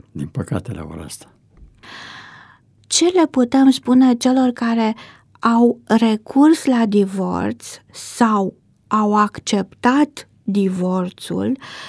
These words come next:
Speaker 2: în urma unor relații intime dezastruoase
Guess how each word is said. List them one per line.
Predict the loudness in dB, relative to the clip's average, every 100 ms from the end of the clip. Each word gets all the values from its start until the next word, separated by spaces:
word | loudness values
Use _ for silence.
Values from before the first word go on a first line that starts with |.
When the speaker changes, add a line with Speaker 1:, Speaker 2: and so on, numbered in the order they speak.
| 0
Speaker 2:
în | 4 8 8
urma | 8 8 8 6
unor | 4 4 2
relații | 0 -2 0 0 -2 -2 -2 4
intime | 6 8 6 2 -2 0 -2 -4
dezastruoase | -2 2 4 4 2 -4 -6 -12 -16 -12 -12 -14 -14 -8 -8